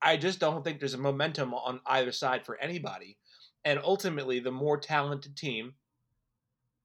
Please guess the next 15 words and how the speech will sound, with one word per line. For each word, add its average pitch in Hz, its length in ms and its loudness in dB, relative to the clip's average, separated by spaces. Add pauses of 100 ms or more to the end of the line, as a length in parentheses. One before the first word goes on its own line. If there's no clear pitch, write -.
(1000)
and 139 380 2 (840)
the 147 80 -2
better 165 380 4
team 143 440 -6
is 117 100 -8
going 123 320 0
to 131 80 -10
make 120 340 -4
plays. 98 440 -4 (520)
And, 135 400 2 (1800)
I 160 100 4
mean, 151 220 4
I, 135 160 2 (240)
I, 151 280 8
I, 202 280 8